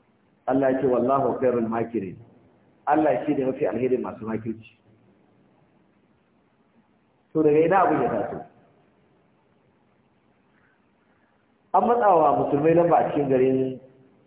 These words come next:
Makka. Matsi ya yi matsi.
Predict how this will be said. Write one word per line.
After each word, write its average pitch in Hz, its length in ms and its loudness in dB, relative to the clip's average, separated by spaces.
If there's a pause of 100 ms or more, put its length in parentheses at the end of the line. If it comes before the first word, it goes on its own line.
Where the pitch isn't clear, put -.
(760)
Makka. 127 440 -4 (1300)
Matsi 175 400 0
ya 156 140 6
yi 165 80 2
matsi. - 480 -2